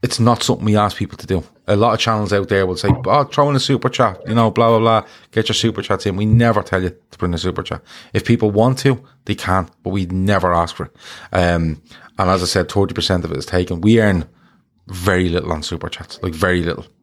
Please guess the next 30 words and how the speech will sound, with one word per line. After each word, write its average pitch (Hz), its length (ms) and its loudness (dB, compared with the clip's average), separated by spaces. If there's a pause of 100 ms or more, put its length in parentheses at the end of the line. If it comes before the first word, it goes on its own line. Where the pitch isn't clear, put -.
(120)
compared 87 320 -2
to 85 140 -8
others, 85 240 -8 (280)
because 87 180 -2
we 92 80 0
don't 101 240 0
go 92 160 0
looking 92 260 -2
for 85 180 -10
it. - 60 -18 (400)
We 98 80 0
don't 110 220 2
go 101 120 2
look, 92 220 -2
we 113 160 4
actually 120 280 -2
stopped - 280 -2
looking 90 180 -6
for 87 100 -6
sponsors 95 420 -2
for - 120 -10
this 85 140 -10
channel. 85 260 -8 (540)
Um, 85 500 0 (140)
we 101 120 0
have 85 140 -2
had, 98 140 0
we've 113 140 2
had 98 160 0
offers 113 400 0